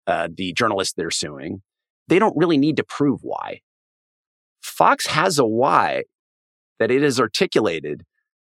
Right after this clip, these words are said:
to one another many times, and why a couple of folks like Maria Bartiromo seem to cling to the possible belief that the fraud thing was true. You know, even some of the most resolutely protective voices of Trump, like Tucker Carlson,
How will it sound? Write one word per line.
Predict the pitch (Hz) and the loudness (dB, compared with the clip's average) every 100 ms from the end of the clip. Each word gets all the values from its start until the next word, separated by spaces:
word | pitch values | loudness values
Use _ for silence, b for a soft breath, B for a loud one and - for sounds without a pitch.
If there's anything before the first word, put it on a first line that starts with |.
| _ _ | _ _
to | - | -4
one | 110 117 117 | 0 0 2
another | 107 104 107 95 | 0 0 0 0
many | 120 151 151 | 0 2 0
times, | - 110 76 55 - - - | 0 0 0 -4 -10 -8 -2
and | 123 | 2
why | 123 123 - | 2 2 -2
a | - | -8
couple | - 233 - | -2 -2 0
of | 165 | -2
folks | - 110 101 - | 0 0 0 -2
like | 104 | -2
Maria | 107 120 135 | 0 0 2
Bartiromo | 107 107 104 104 101 98 | 2 0 0 -2 -2 -4
seem | - 143 151 | -4 -2 -2
to | 120 | -2
cling | - - 147 143 | -6 -4 -2 -2
to | - | -2
the | - | -4
possible | - 110 - 101 | 0 0 0 -4
belief | 90 87 107 117 | -4 -4 -4 -6
that | _ | _
the | 85 | -12
fraud | - 95 98 104 | -2 0 2 0
thing | 95 | -4
was | 80 - | -4 -8
true. | - 185 147 78 92 _ _ _ _ _ _ - | -6 -2 0 0 -6 _ _ _ _ _ _ -6
You | 113 | -4
know, | 76 - | -4 -6
even | 180 214 196 | -2 2 2
some | 156 151 131 | 0 2 2
of | |
the | 113 | 2
most | 120 117 | -2 -2
resolutely | 110 117 135 139 120 127 - 104 107 - | -2 0 0 0 0 -2 -2 -4 -4 -6
protective | - - - 160 - 101 | -12 -10 -6 -4 -4 -2
voices | 92 131 - 92 | 0 -2 -2 -6
of | 82 | -6
Trump, | - 85 - | -6 -6 -6
like | 78 | -12
Tucker | - - - - | -4 -4 -6 -2
Carlson, | 104 113 - 73 | 0 2 -2 -6